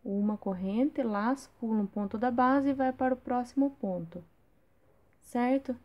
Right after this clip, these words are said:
Desta forma aqui, você vai dar a volta toda. Se você fez como eu, seu trabalho deu certinho aqui, certo? Aqui no finalizar, você vem aqui,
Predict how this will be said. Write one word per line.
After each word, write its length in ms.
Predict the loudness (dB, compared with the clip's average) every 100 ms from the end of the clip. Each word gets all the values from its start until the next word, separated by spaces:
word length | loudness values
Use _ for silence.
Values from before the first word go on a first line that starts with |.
| -4
Desta 440 | 0 2 2 -4
forma 380 | -2 -2 0 0
aqui, 240 | -2 -4
você 320 | -2 0 0
vai 160 | 2 2
dar 200 | 4 2
a 40 |
volta 400 | 4 4 4 2
toda. 480 | -2 0 0 -2 -8 -10 _ _ _ _ _ _ _ _ _ _ _ _
Se 60 | -16
você 380 | -12 -12 -6 -6
fez 360 | -4 -12 -12
como 400 | -10 -4 0 0
eu, 280 | 0 -2 -6
seu 180 | -6 -10
trabalho 420 | -6 -6 -4 -4
deu 280 | -4 -4 -4
certinho 880 | -8 -8 -4 -4 -6 -6 -2 0 0
aqui, 360 | -4 -10 -12 -12
certo? 560 | -10 -6 -6 -6 -14 -20 -20 _ _ _
Aqui 280 | -16 -14 -8
no 140 | -8
finalizar, 840 | -6 -6 -4 -4 -8 -6 -4 -4 -6 _ _ _ _ _ _ _ _
você 240 | -20 -12 -8
vem 300 | -6 -4 -4
aqui, 460 | -6 -6 -6 -6